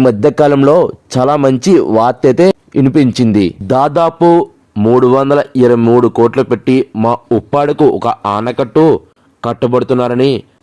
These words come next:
ఒక సమాచారం అయితే వచ్చింది ప్రభుత్వం నుంచి. ప్రభుత్వం నుంచి అది మాట వరకే వచ్చింది కానీ ఇంకా పని వరకు రాలేదు. అన్ని సమస్యలు వేరు, ఉప్పాడ యొక్క సమస్య వేరు. ఎంత త్వరగా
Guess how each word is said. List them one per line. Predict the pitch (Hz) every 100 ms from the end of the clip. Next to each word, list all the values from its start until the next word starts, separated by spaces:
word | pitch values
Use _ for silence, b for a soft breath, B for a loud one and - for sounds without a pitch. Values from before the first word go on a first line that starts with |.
| _ _
ఒక | 117 143 -
సమాచారం | 117 120 135 139 131 135
అయితే | 113 143 135
వచ్చింది | 101 - 107 -
ప్రభుత్వం | 110 107 110 110 107
నుంచి. | 92 101 - 156
ప్రభుత్వం | 156 202 - 226
నుంచి | 208 - 220 - _ 135
అది | 156 - 104
మాట | 110 135 156 151
వరకే | 160 - 165
వచ్చింది | 120 - 131 131 127
కానీ | 127 131 - _ _ 127
ఇంకా | 123 156 139 92 _ _ _ 120
పని | 117 120
వరకు | 127 127 147 120
రాలేదు. | 117 113 104 92 85 b b _ _ -
అన్ని | 165 247 285 -
సమస్యలు | 247 226 240 214
వేరు, | 202 208 220 - 170
ఉప్పాడ | - 214 208
యొక్క | 196 190
సమస్య | 156 156 156
వేరు. | 143 127 98 - _ 117 147
ఎంత | 208 214 247 220
త్వరగా | 196 202